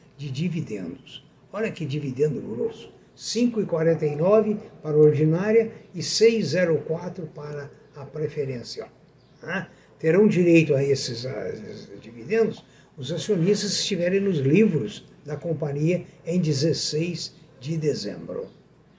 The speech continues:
O pagamento vai ser feito dia vinte e nove de dezembro. A, o B T G Pactual divulgou o resultado do terceiro trimestre.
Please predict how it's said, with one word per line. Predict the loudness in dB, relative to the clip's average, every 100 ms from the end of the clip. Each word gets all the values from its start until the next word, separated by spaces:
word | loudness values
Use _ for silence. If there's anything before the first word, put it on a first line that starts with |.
| _ -12
O | -8
pagamento | -6 -2 0 -2 -2
vai | -2
ser | 0 0
feito | 0 -2
dia | 0 0
vinte | 2 0 0
e |
nove | 0 2 0 0 -4 -6 -14 -12
de | -6 -2
dezembro. | -2 -2 -6 -8 -16 -20 _ _ _ _ -20 -20 -20 -14
A, | -6 -2 0 0 -2 -4 -10 -20 -20 _ _ -20 _ _ _ _ _
o | -8
B | 2 2
T | 4 4
G | 6 4
Pactual | 4 -8 -4 -2 0 -2 -6 -18 -20 -8
divulgou | -6 -2 4 6
o |
resultado | 6 4 2 2 2 2
do | 0
terceiro | 0 -4 -4 -6
trimestre. | -4 -2 0 -2 -4 -16